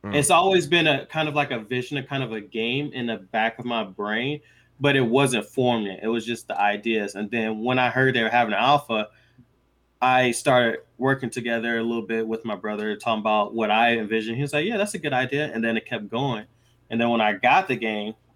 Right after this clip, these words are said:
Speaker 2: that's when I struggled and I had to learn and then keep learning. And as I'm learning, I'm going on, I'm getting better, I'm learning. You know, you, you just kinda keep
Speaker 1: Mm-hmm.
Speaker 2: learning. But we've been working on it for about, I guess, since twenty nineteen,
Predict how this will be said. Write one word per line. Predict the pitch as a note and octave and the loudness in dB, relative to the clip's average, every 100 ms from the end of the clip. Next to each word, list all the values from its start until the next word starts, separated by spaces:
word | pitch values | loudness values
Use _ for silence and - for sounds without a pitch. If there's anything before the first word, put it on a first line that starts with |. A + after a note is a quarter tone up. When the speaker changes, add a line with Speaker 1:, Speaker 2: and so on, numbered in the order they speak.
| _ - | _ -4
Speaker 2:
that's | C3+ F#3 F#3+ D#3+ | 4 4 4 2
when | C#3+ | 2
I | C3 B2+ A#2+ | 4 2 0
struggled | - - _ - C#3 C3 A#2 A#2+ | -6 -10 _ -2 2 2 0 -4
and | A#2 A#2 | -2 -2
I | |
had | A#2 A2+ | -2 -4
to | G#2+ | -4
learn | A2 A#2 A2+ A2 | -2 -2 -2 -6
and | G2 G#2+ | -8 -6
then | A2+ G#2+ G#2 _ _ _ _ _ _ _ _ _ _ - | -4 -4 -8 _ _ _ _ _ _ _ _ _ _ 0
keep | F3 C3+ | 0 4
learning. | B2+ F3 E3 C3+ C3 _ | 4 4 4 2 -2 _
And | C#3 B2+ | -2 -2
as | B2+ C3 C3 | 0 0 2
I'm | B2+ | 2
learning, | C3 C3+ | 2 2
I'm | A#2+ A#2 | 2 0
going | A#2+ A#2+ | -2 0
on, | A#2+ A2+ | 0 -2
I'm | G#2+ | -2
getting | G#2+ | -4
better, | G#2 B2 A#2+ | 0 0 0
I'm | G#2+ | -2
learning. | A2+ A2+ A2+ - _ _ C3+ | -2 -2 -4 -10 _ _ 0
You | B2+ | 2
know, | A2+ | 2
you, | A2+ A2+ _ - | 0 -6 _ -10
you | E3+ | -6
just | F#3+ - | -6 -6
kinda | - F#3 F#3 | 0 2 2
keep | - B2 | -2 -2
Speaker 1:
Mm-hmm. | B2 | 0
Speaker 2:
learning. | C3 G#2+ G#2 | 0 0 -2
But | A#2 - - | -4 -4 -6
we've | D#3+ | -4
been | E3+ C#3+ | 0 2
working | C3+ C3 | 0 0
on | A#2+ | -2
it | G#2+ | -2
for | A2 | 0
about, | A2 G#2+ - | 4 4 2
I | G#2+ | -4
guess, | A2+ C#3+ B2+ - - _ _ _ _ _ _ _ _ _ _ _ _ _ _ _ - | 0 2 2 0 -14 _ _ _ _ _ _ _ _ _ _ _ _ _ _ _ -6
since | B2+ A2+ | -4 -4
twenty | - C3 A2 | -4 -2 0
nineteen, | G#2 F#2+ - A2 F2+ | 0 -2 -4 -4 -4